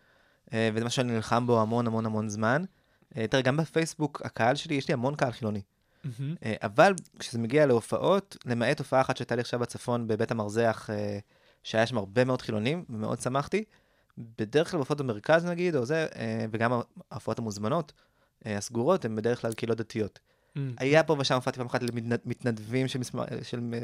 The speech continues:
Speaker 1: של הביטחון, של איזשהו כוחות הביטחון בזה, שזה היה חילוני, ואיזושהי, אה, אה, משרד אדריכלים שהיה חילונים. אה, ובכל ההופעות יש כמה חילונים, אבל,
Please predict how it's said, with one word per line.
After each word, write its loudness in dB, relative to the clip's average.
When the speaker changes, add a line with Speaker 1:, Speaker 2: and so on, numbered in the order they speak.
Speaker 1:
של -6
הביטחון, -2
של -4
איזשהו -6
כוחות -4
הביטחון -4
בזה, 2
שזה -4
היה 0
חילוני, -2
ואיזושהי, -2
אה, 2
אה, -6
משרד 0
אדריכלים 2
שהיה 2
חילונים. 2
אה, 2
ובכל 4
ההופעות 4
יש -2
כמה 2
חילונים, 0
אבל, 0